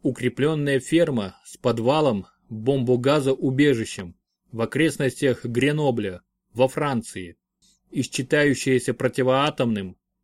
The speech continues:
семейное убежище недалеко от Туна, в Швейцарии. Последние дни они должны были завершить доставку запасов всего необходимого для длительной жизни при максимальной изоляции в эти два убежища.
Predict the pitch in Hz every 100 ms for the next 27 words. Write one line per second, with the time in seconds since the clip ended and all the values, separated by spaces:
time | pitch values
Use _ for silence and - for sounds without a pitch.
0 | _ - 139 139 143 131 117 - 123 120
1 | 151 131 120 110 92 - 113 113 127 131
2 | 143 147 135 - 139 131 104 90 _ _
3 | _ - 127 139 - 131 110 98 90 -
4 | _ _ _ _ _ 127 120 143 156 143
5 | 139 139 127 143 165 - 127 131 131 127
6 | 131 131 139 139 113 127 127 - 143 123
7 | 120 - 127 - 117 120 - 147 - 110
8 | - 123 131 127 120 - 123 120 151 131
9 | 110 - - _ 113 120 117 139 147 139
10 | 127 117 120 165 131 117 120 117 110 135
11 | 131 139 135 135 131 123 123 131 117 -
12 | 110 104 127 123 113 120 160 120 120 104
13 | 98 - 87